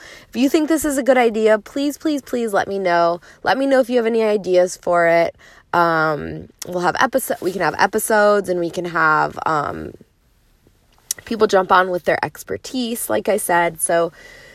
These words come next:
let me know what you think about this. Let me know if you think it's convenient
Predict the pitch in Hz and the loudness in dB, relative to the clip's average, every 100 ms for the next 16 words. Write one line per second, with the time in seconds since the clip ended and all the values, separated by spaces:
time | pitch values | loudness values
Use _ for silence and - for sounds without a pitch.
0 | _ - 302 311 311 233 285 254 247 262 | _ -2 0 0 0 0 -4 -6 -2 0
1 | 240 226 208 233 226 - 226 233 214 202 | 2 2 2 -2 0 -4 -4 -2 -2 -2
2 | 220 220 202 190 - 190 180 190 196 202 | -4 -6 -6 -8 -6 -6 -6 -8 -4 -2
3 | 196 185 | 0 -2